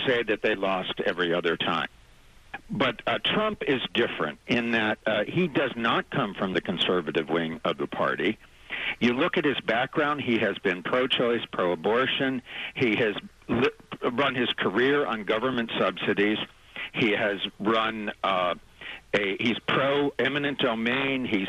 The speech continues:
for, he's expressed, uh, support for single-payer health. Uh,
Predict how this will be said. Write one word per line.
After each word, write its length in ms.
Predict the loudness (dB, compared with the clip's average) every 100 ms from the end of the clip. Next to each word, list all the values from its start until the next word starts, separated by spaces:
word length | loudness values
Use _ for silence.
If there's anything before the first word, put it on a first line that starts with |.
| -2
for, 180 | 0 -2
he's 200 | 2 2 2
expressed, 520 | 0 0 0 -2 -4 -6 -2
uh, 120 | -2 -2
support 420 | -2 0 0 0
for 100 | -4 0
single-payer 640 | 0 0 0 0 2 2 2
health. 340 | 2 2 0 -4 -18 -14 -10 -6 -6 -6 0
Uh, 260 | 2 2